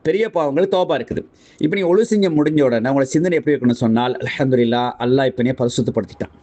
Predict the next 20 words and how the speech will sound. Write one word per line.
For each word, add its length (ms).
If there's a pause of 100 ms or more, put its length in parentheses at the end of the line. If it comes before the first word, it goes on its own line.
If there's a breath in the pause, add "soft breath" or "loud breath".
(560 soft breath)
அல்லாஹ் 180
என்னை 180
தூய்மையான 540
ஒரு 100
அடியானை 280
ஆக்கிட்டான்." 480 (200)
இப்படி 280
நீ 100
நினைக்கும் 360
போது 200
தான் 440 (360 loud breath)
இந்த 260 (140)
இதன் 240
ஊடாக 440
உள்ளத்துல 240
இறையச்சம், 600 (640)
இதன் 240
ஊடாக 360
உள்ளத்துல 320
தக்வா, 380